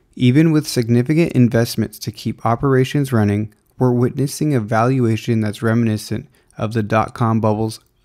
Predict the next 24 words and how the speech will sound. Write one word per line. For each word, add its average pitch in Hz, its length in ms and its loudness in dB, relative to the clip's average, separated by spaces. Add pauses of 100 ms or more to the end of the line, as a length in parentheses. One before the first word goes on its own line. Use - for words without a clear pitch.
(120)
unsustainable 120 920 0
heights. - 640 -10 (1700)
When 107 200 -2
we 117 140 0
draw 151 240 -2
comparisons 123 640 -2
between 107 340 -4
generative 120 640 0
A 113 160 2
I 113 160 0
landscape 101 640 -4
and 107 160 2
the 110 60 -4
internet 120 440 2
boom, 110 320 -2 (280)
the 113 100 -2
numbers 117 400 0
tell 110 400 -2
a 110 80 -4
telling 101 420 -4
story. 131 480 -6 (800)
In 113 140 -4
two 190 260 -4
thousand, 143 680 -2